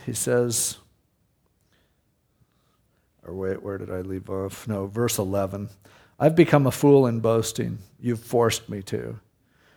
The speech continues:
For I ought to have been commended by you. For in nothing was I behind the most eminent apostles, though I am nothing."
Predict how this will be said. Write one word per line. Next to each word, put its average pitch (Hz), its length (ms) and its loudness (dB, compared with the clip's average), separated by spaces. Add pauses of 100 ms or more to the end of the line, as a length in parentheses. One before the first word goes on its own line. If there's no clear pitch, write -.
(160)
For 143 140 6
I 147 100 8
ought - 340 6
to 180 100 4
have 151 140 2
been 143 220 2
commended 127 720 0
by 110 220 2
you. 107 520 -2 (1040)
For 139 180 4
in 139 140 4
nothing 160 420 4
was 139 160 2
I 139 140 6
behind 139 480 2
the 127 60 -2
most 127 280 0
eminent 139 280 -2
apostles, 127 640 0
though 127 140 0
I 127 160 0
am 131 160 -2
nothing." 147 540 -6